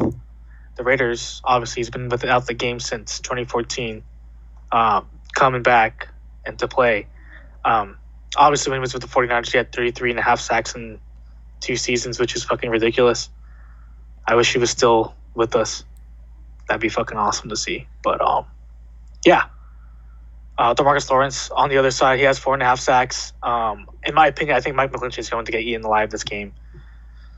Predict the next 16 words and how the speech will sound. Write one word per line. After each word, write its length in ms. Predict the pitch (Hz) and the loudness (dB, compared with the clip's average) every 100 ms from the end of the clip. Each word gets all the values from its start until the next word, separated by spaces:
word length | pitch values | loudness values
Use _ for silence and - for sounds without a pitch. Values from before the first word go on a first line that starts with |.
| - - - - | -20 -20 -20 -6
That's 180 | 127 - | -4 -4
just 220 | 123 - | -6 -2
my 120 | - | -2
opinion. 380 | - 117 107 - - - - - - - - - - - - | -2 -10 -14 -16 -20 -18 -16 -16 -20 -20 -20 -20 -20 -20 -2
Um, 520 | 139 110 101 92 95 - - - - - - - - - - - - - - - - | 0 2 0 -4 -14 -18 -20 -20 -20 -20 -20 -20 -20 -20 -20 -20 -20 -20 -20 -20 -6
for 140 | - 165 | 4 4
the 40 | |
forty-niners, 520 | 147 165 151 156 165 | 6 4 6 4 2
uh, 280 | - 147 135 | 4 6 6
the 100 | 139 | 6
offense 220 | 156 156 | 4 2
just 120 | - | -10
needs 120 | 147 - | -14 -18
to 80 | |
do 80 | 139 | -12
better. 320 | 135 147 156 | -2 0 -2